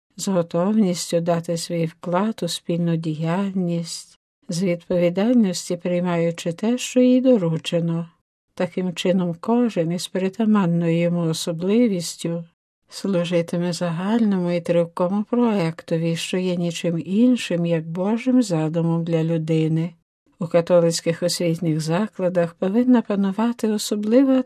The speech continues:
атмосфера, позначена пошуком мудрості. До академічної серйозності навчання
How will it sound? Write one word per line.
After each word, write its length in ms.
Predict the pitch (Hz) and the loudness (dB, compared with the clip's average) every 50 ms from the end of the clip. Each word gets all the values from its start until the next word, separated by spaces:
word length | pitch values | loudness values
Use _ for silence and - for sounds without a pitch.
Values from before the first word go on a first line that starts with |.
| - 254 | 4 4
атмосфера, 680 | 254 262 247 - - - - 180 170 160 156 156 156 156 - | 4 4 4 2 -4 -2 0 0 0 0 0 -2 -4 -4 -4
позначена 760 | 175 165 160 175 165 175 202 220 - - - 233 240 240 233 | -4 -4 -2 -2 -2 0 0 -2 -2 -2 2 2 4 4 2
пошуком 680 | - - 175 165 - - 170 170 - - 175 170 165 165 | 0 -2 -6 -4 -4 -6 -6 -6 -4 -2 0 0 2 2
мудрості. 840 | 170 170 170 165 165 170 175 170 - - - - - 170 170 170 - _ _ _ _ _ _ _ _ _ - | 2 0 0 -2 -2 -2 -4 -4 -4 -6 -6 -6 -4 -4 -4 -6 -10 _ _ _ _ _ _ _ _ _ -2
До 120 | 175 175 | 2 2
академічної 920 | 170 165 165 - 185 185 175 170 180 185 196 190 - - - 185 170 160 156 | 2 2 2 0 -2 0 0 2 2 2 2 0 -2 -2 -2 0 0 0 0
серйозності 880 | - - 190 175 175 175 180 175 170 165 175 170 165 165 - - 175 | 0 -2 -2 -2 0 2 2 2 2 2 -2 -4 -4 -6 -6 -2 0
навчання 800 | 170 160 151 156 156 - - 175 175 208 220 208 190 175 170 170 | 0 0 0 -2 -4 -4 -2 -2 0 0 2 0 0 0 0 -2